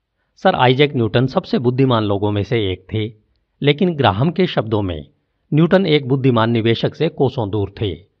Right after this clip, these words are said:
भीड़ के गर्जने से अपने फैसले को ओवरड्राइव करके दुनिया का सबसे बड़ा वैज्ञानिक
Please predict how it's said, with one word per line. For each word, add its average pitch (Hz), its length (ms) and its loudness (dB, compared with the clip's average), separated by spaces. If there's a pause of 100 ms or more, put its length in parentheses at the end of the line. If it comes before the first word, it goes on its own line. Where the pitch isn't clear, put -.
(720)
भीड़ 156 200 4
के 208 160 2
गर्जने 135 360 2
से 139 140 2
अपने 123 260 2
फैसले 107 400 -2
को 90 340 -6 (260)
ओवरड्राइव 147 540 2
करके 107 500 -4 (420)
दुनिया 127 320 4
का 117 120 0
सबसे 160 340 -2
बड़ा 107 200 2
वैज्ञानिक 98 520 -4